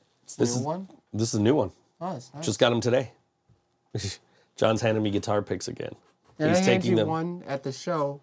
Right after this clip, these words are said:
Speaker 1: was, was not your pick.
Speaker 2: It was not mine, and it stayed there, so. <laughs>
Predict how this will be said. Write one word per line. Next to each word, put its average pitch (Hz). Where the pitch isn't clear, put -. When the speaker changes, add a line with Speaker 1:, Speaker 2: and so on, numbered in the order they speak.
Speaker 1:
was, 135
was 127
not 160
your 110
pick. -
Speaker 2:
It 113
was 110
not 117
mine, 120
and 107
it 101
stayed 127
there, 87
so. 151
<laughs> -